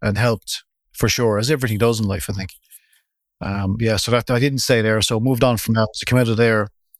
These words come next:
Um, I kind of, uh, I, I kind of floated about a bit. Wasn't sure what I was doing. Trying to do, you know, became, uh, I, I was an adventure sports instructor, so I used to teach, 'cause I'd, I'd gotten all these different skills. Um, I used to teach kayaking, rock climbing. I was a mountain leader,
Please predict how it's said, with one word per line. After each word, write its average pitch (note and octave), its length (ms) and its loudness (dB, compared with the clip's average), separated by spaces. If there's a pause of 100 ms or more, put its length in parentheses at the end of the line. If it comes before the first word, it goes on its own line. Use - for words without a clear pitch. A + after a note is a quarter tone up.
(260)
Um, G#2 520 0
I G#2 120 -2
kind G#2+ 220 -2
of, G2+ 120 -2
uh, G2+ 260 0 (720)
I, C3 180 0
I - 60 -4
kind D3+ 160 -2
of C3+ 80 -2
floated D3+ 320 0
about B2+ 240 2
a D#3+ 60 -8
bit. B2+ 240 -2
Wasn't C3 180 0
sure C3 140 0
what C#3 160 2
I D3 60 2
was A#2 140 -2
doing. G#2+ 220 0
Trying A#2 220 0
to A2 80 2
do, A2+ 80 0
you G#2+ 200 -2
know, A2 60 2
became, G2+ 400 0 (760)
uh, G#2 300 0
I, A2+ 100 -6 (420)
I B2+ 80 0
was A#2 200 0
an A2 140 -2
adventure A#2+ 320 0
sports B2 320 -2
instructor, B2+ 460 0
so A#2+ 140 0
I A#2 40 4
used A2+ 140 0
to G#2 60 -8
teach, A#2+ 300 0
'cause A2 160 0
I'd, A#2+ 160 0 (360)
I'd B2+ 120 2
gotten C3 220 0
all B2 160 4
these A2 140 -2
different A#2 260 0
skills. A2+ 540 0 (440)
Um, G#2+ 320 2
I A2+ 40 0
used A#2 120 -2
to G#2 60 -10
teach B2 240 -2
kayaking, A2+ 580 0
rock A2+ 180 2
climbing. A2+ 460 0
I A2+ 60 -2
was A2 140 2
a - 20 4
mountain A2+ 340 2
leader, A2+ 380 2